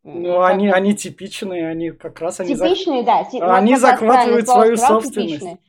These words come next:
Speaker 2: Нет.
Speaker 1: Ну да, естественно.
Speaker 2: Т-, тут весь прикол в том, то, что по первой серии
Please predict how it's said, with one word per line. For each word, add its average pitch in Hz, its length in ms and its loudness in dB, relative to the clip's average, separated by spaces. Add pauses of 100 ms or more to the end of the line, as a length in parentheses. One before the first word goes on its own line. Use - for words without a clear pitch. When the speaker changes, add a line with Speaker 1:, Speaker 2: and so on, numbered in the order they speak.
(540)
Speaker 2:
Нет. 190 360 -2
Speaker 1:
Ну 196 260 -4
да, 185 220 2
естественно. 202 580 -10
Speaker 2:
Т-, 180 200 -10
тут - 240 -4
весь 247 160 0
прикол 208 300 -4
в - 80 -20
том, 277 240 -4
то, 214 100 -6
что 175 260 -8
по - 240 -10
первой 180 320 -4
серии 202 680 -4